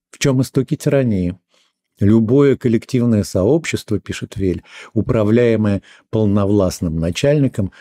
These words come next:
который сам не подчинен никому, находится в руках больного». Она пишет о свободе слова и пропаганде.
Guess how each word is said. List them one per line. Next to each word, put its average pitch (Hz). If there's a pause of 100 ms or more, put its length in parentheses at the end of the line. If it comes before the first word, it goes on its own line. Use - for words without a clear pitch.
(200)
который 110 (160)
сам 107
не 95
подчинен 95
никому, 90 (420)
находится 87
в 80
руках 78
больного». 78 (460)
Она 120
пишет -
о 110
свободе 123
слова 131
и 107
пропаганде. 87